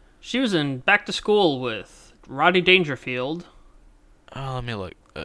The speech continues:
Speaker 2: she, yep, she was in The
Speaker 1: Uh,
Speaker 2: Fog and she was in Creepshow. She was also in S-, Escape from New York,
Speaker 1: Yep.
Speaker 2: Swamp Thing, and
Speaker 1: Argo.
Speaker 2: Ar-, Argo. Wow.
Speaker 1: Yeah. She is both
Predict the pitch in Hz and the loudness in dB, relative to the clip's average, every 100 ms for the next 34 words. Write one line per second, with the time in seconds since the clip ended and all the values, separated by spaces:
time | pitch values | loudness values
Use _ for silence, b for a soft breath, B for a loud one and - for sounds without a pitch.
0 | - - - 151 - 123 127 160 147 135 | -10 -2 0 0 -2 -2 -2 -4 -2 0
1 | 131 127 113 107 101 104 117 135 131 98 | 0 -2 -8 -8 -2 -2 -2 -6 -4 -4
2 | - 95 104 110 107 127 156 143 - - | -4 -8 -4 -2 0 0 -4 -6 -10 -14
3 | 107 - 113 82 135 131 131 107 110 139 | -14 -6 -6 -6 -6 -6 -6 -2 -2 -4
4 | - - - - 135 165 139 - - 95 | -10 -16 -12 -8 -4 0 -2 -4 -6 -6
5 | 85 95 - b b b b b b b | -6 -10 -16 b b b b b b b
6 | b - 104 139 139 139 143 170 - - | b -4 0 2 0 0 0 -2 -4 -16
7 | - - 101 107 98 98 113 - _ _ | -12 -2 0 0 -2 -4 -10 -20 _ _
8 | _ - 92 120 - - - _ _ - | _ -6 0 0 -2 -10 -20 _ _ -20
9 | _ _ _ _ _ _ _ _ _ _ | _ _ _ _ _ _ _ _ _ _
10 | _ _ - - - 226 247 185 185 190 | _ _ -20 -4 -2 -2 -2 2 4 4
11 | 196 190 - - _ - 170 185 175 - | 2 -2 -12 -20 _ 2 4 4 0 -10
12 | - | -20